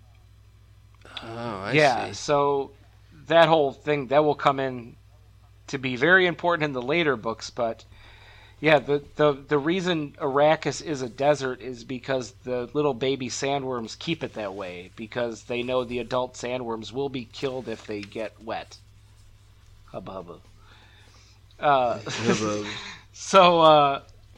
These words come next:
Speaker 2: Paul, um, Paul busts out his bass-, <laughs> Pixelette, Jesus.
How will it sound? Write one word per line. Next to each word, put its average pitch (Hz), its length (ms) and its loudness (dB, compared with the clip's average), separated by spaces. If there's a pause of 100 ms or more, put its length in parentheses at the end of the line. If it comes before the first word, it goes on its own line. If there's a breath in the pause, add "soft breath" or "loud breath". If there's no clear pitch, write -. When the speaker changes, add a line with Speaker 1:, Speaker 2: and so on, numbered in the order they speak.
(880)
Speaker 2:
Paul, 180 400 6
um, 131 500 6 (1200)
Paul 180 280 8
busts 160 380 4
out 151 180 6
his 147 320 -2 (120)
bass-, 143 360 -2 (360)
<laughs> - 300 -20
Pixelette, 98 600 -12
Jesus. - 380 -16